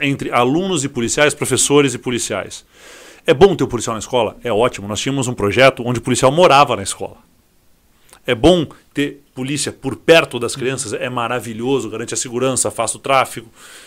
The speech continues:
É necessário? É. Entregar para policiais sem a devida preparação, adequação e treinamento é um erro. Então, qual é o problema da escola cívico-militar? Só foi pensada na propaganda.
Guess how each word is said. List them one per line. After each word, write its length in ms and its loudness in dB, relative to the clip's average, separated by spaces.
É 200 -4
necessário? 840 4
É. 240 2
Entregar 560 2
para 180 2
policiais 540 -2
sem 220 0
a 60 -4
devida 360 0
preparação, 760 0
adequação 800 0
e 80 -4
treinamento 720 -2
é 80 -2
um 120 -2
erro. 300 2
Então, 200 -2
qual 180 4
é 40 10
o 40 6
problema 340 6
da 40 4
escola 220 0
cívico-militar? 720 -4
Só 100 0
foi 120 2
pensada 340 0
na 80 -4
propaganda. 560 -2